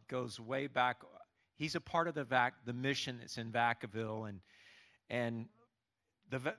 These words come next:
the mission in Vacaville has been kind of a parallel church in journeys. We both were lined up with Graham Cook for a season. Graham was kind of one of our key mentors.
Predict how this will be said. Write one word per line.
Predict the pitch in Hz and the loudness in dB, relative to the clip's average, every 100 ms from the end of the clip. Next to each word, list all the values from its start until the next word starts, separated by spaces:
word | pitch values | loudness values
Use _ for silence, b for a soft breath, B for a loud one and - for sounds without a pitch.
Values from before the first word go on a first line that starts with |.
| 165 | -6
the | |
mission | 139 156 190 - 165 | -4 0 0 0 -2
in | |
Vacaville | 139 143 147 135 127 | 4 4 2 -2 -2
has | 123 | -2
been | 135 | -4
kind | 123 147 | -8 -6
of | 131 | -6
a | 110 | -8
parallel | - - 143 143 135 123 | -8 0 2 4 2 -2
church | - - 127 120 127 | -6 -4 -4 -6 -8
in | 113 | -10
journeys. | 104 120 117 104 104 | -6 -6 -6 -8 -8
We | 110 | -8
both | 110 123 135 127 | 0 0 0 -4
were | 127 117 107 - b b | -6 -6 -6 -12 b b
lined | 117 120 127 127 | -4 -2 -2 -2
up | 123 | -2
with | 127 107 | -4 -8
Graham | 117 110 104 - | -8 -8 -8 -10
Cook | - 139 135 _ | -6 -4 -4 _
for | - 131 | -10 -8
a | 120 _ - | -10 _ -10
season. | - - 127 127 131 123 | -6 -4 -4 -4 -6 -6
Graham | 120 120 120 | -6 -4 -6
was | 117 - | -8 -10
kind | 123 120 | -8 -8
of | |
one | 113 120 | -6 -6
of | 113 | -4
our | 110 | -4
key | - - 113 | -6 -10 -8
mentors. | 107 110 120 - 131 135 - - | -6 -6 -6 -6 -6 -8 -8 -8